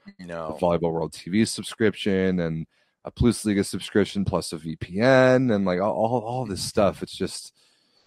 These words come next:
Speaker 2: it's,
Speaker 1: It's
Speaker 2: it's
Speaker 1: getting,
Speaker 2: tough.
Speaker 1: it, it gets ex-, it gets expensive
Speaker 2: That's
Speaker 1: for
Speaker 2: another
Speaker 1: sure.
Speaker 2: resource, though, at the Volleyball Source Discord, 'cause we will, we will help you watch we will help you watch all these games.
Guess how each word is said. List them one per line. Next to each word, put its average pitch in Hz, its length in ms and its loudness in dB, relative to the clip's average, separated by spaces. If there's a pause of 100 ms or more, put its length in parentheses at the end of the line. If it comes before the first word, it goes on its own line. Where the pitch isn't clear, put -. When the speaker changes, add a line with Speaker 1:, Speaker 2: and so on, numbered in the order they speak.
(840)
Speaker 2:
it's, - 160 -6
Speaker 1:
It's 139 160 8
Speaker 2:
it's 160 160 8
Speaker 1:
getting, - 60 -8
Speaker 2:
tough. 110 360 8
Speaker 1:
it, 117 160 -10 (220)
it 127 140 -10
gets 110 240 -4
ex-, - 160 -18
it 110 160 -10
gets 107 200 -6
expensive 85 520 -12
Speaker 2:
That's 120 160 4
Speaker 1:
for 151 60 2
Speaker 2:
another 160 160 10
Speaker 1:
sure. 160 60 10
Speaker 2:
resource, 139 460 6
though, 117 160 6
at 104 80 4
the 107 80 0
Volleyball 101 340 6
Source 90 280 -6
Discord, - 480 -6
'cause 87 160 -10
we 98 180 0
will, 95 400 2
we 95 140 -4
will 95 140 0
help 90 260 -4
you 90 100 -4
watch 82 500 -6 (360)
we 90 80 -4
will 90 120 0
help 87 220 -4
you 87 80 -4
watch 80 220 -6
all 78 100 -8
these 80 180 -14
games. - 400 -18